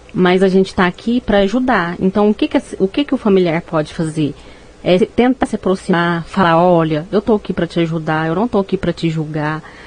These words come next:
É, você pode contar comigo. Eu não sei o que que tá acontecendo, o motivo que fez com que você procurasse as drogas, mas vamos procurar uma ajuda.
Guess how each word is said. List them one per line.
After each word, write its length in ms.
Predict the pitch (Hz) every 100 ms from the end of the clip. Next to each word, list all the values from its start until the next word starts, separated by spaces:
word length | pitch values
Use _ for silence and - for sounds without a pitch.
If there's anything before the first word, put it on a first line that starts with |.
| - -
É, 160 | 160 165
você 240 | 180 254
pode 280 | 247 190 190
contar 360 | 180 175 170 165
comigo. 560 | - 165 170 165 -
Eu 140 | - 214
não 180 | 226 240
sei 480 | - - 208 220
o 40 | 190
que 140 | -
que 80 | 165
tá 120 | 165
acontecendo, 800 | 160 160 160 156 - 165 165 170 -
o 120 | 190
motivo 440 | 196 190 254 240
que 140 | - 214
fez 640 | - 185 190 185 185 - -
com 180 | 170
que 140 | 170 165
você 420 | 160 - 160 151 - - -
procurasse 680 | - 190 - 175 165 170 -
as 140 | 151 160
drogas, 480 | 147 151 160 160 - - - -
mas 260 | 165 175 170
vamos 320 | 202 269 254
procurar 440 | 196 190 196 180
uma 180 | 170 156
ajuda. 480 | 160 160 165 156